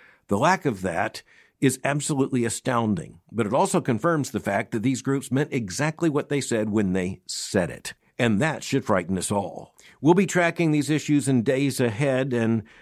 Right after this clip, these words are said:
that's going to be absolutely necessary, but it's also necessary at this point that we come back to the United States, go to Washington, D C, where yesterday the House Republican Caucus came up, although narrowly, in a divided vote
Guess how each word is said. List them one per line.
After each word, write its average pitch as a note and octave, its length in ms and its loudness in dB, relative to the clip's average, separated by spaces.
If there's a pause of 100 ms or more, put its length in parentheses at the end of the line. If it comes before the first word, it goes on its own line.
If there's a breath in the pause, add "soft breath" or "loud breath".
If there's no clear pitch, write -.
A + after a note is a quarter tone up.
(160 loud breath)
that's A2+ 220 -2
going B2+ 140 0
to A2+ 60 -2
be B2 140 -2
absolutely A#2+ 600 0
necessary, A#2 600 -2
but A#2+ 160 -2
it's A2 200 -6
also C3 280 0
necessary A2 500 0
at G2+ 60 -4
this B2 120 -2
point G#2 240 -2
that A2 80 -6
we G2+ 80 -2
come A2 200 -2
back B2 280 -2
to A#2 100 0
the G2+ 100 -4
United G#2+ 360 0
States, A2+ 340 -4
go A#2 140 -2
to G#2+ 60 2
Washington, A2+ 600 -2
D G#2 160 -2
C, A#2 380 0 (260 loud breath)
where B2+ 220 4
yesterday B2 540 2
the B2 100 -4
House D3+ 320 0
Republican C3 480 0
Caucus C#3 600 0 (460 loud breath)
came G3 240 4
up, D3+ 320 2
although D#3 760 2
narrowly, C3 1120 2
in C3 160 0
a C#3+ 60 0
divided C3+ 520 0
vote A#2 320 2